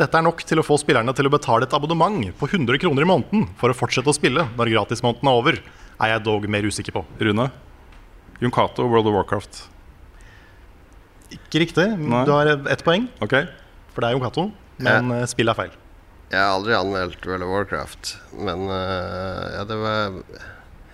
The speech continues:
Speaker 3: det er gratis måned først, og så, eh, eh, nei, det er et eller annet action M M O, jeg, jeg husker ikke.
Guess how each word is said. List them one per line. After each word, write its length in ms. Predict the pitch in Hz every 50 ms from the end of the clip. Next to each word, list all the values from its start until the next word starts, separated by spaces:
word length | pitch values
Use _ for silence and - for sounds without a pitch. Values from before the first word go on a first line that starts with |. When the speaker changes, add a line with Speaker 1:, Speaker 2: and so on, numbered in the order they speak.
| - - - - - - - - - - - - - - - - - - - - - - - - -
Speaker 3:
det 140 | - - 107
er 40 | 110
gratis 360 | 113 113 123 131 - 151 143
måned 240 | 151 135 117 107 101 98
først, 280 | 123 123 123 - - -
og 100 | 85 87
så, 180 | - - 101 98 98 98 95 90 87
eh, 280 | 87 82 82 80 80 82 82 82 - - - - - - - - - - - - - - - - - - - - - - - - - - - - - - - - - - - - - - - - - - - - 127
eh, 920 | 135 143 143 143 143 143 143 143 143 143 143 143 139 139 139 135 135 127 120 - - - - - - - - - - - - - - - - -
nei, 100 | 78 -
det 120 | 82 78
er 140 | 82 113 135
et 220 | 120 110 - -
eller 120 | 110 95 92
annet 920 | 98 101 92 85 87 90 85 82 80 80 80 78 92 90 95 92 92 95 -
action 400 | - - - - - - 98 95 95
M 180 | 87 87 95 95
M 180 | 92 92 90
O, 640 | 87 92 92 90 92 92 90 87 90 95 98 92 78
jeg, 220 | 60 - 50 50 50
jeg 100 | - 104 110
husker 260 | 127 123 - 120 113
ikke. 180 | - 131 120